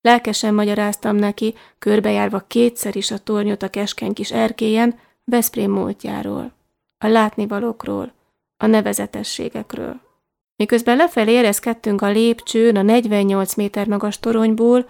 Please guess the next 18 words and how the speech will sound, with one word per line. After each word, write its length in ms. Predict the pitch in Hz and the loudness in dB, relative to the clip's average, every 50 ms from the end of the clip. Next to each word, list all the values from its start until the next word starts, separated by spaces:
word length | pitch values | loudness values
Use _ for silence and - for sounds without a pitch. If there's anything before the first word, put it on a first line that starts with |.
| _ _ _ _ _ _ | _ _ _ _ _ _
láttam, 460 | 226 247 285 285 285 - 254 240 233 | 2 2 2 2 0 -2 0 2 2
hogy 160 | 226 233 226 | 2 2 2
valami 340 | 233 226 226 220 220 220 214 | 0 0 2 2 2 2 2
nincs 320 | 214 208 202 190 202 - | 2 0 -2 -2 -4 -4
rendben 380 | - 214 208 208 208 202 202 202 | -4 -2 -2 -2 -2 -2 -2 -2
nála. 480 | 202 208 202 202 214 214 214 240 - _ _ _ _ _ _ _ _ _ _ _ _ _ _ _ | -2 -2 -2 -2 -4 -4 -6 -6 -10 _ _ _ _ _ _ _ _ _ _ _ _ _ _ _
Mikor 300 | - 226 226 - 233 226 | 0 0 2 4 4 4
leértünk, 600 | 233 247 254 240 226 214 214 - - 220 226 220 | 6 6 6 6 4 2 0 -2 -2 0 0 0
falfehéren 840 | - - 240 233 233 220 214 - 220 208 196 214 208 208 208 202 208 | 0 0 2 2 2 2 0 -4 -6 -4 -2 -2 -2 -2 -2 -2 -2
leült 340 | 202 202 208 208 202 202 - | -2 -2 -2 -2 -2 -4 -4
a 60 | 214 | -4
legalsó 540 | 202 208 208 208 202 202 208 202 - - 214 | -4 -4 -4 -2 -4 -4 -4 -6 -6 -6 -4
lépcsőfokra. 1000 | 202 202 196 196 - - - 220 214 - - - - - - - 214 220 - _ _ _ _ _ _ _ _ _ _ _ _ _ _ _ _ _ _ | -4 -4 -4 -6 -8 -10 -10 -10 -10 -8 -10 -12 -12 -12 -8 -8 -8 -8 -8 _ _ _ _ _ _ _ _ _ _ _ _ _ _ _ _ _ _
Úristen, 560 | 247 240 226 214 208 - - - - 214 202 | -2 0 0 0 -2 -4 -6 -6 -4 -2 -2
mi 120 | 208 202 | 0 0
lehet 340 | 185 175 180 175 180 - - | -2 -4 -4 -6 -10 -10 -10
a 80 | 220 220 | -10 -8
baja? 400 | 220 - - 190 - - 214 | -6 -6 -6 -6 -8 -8 -10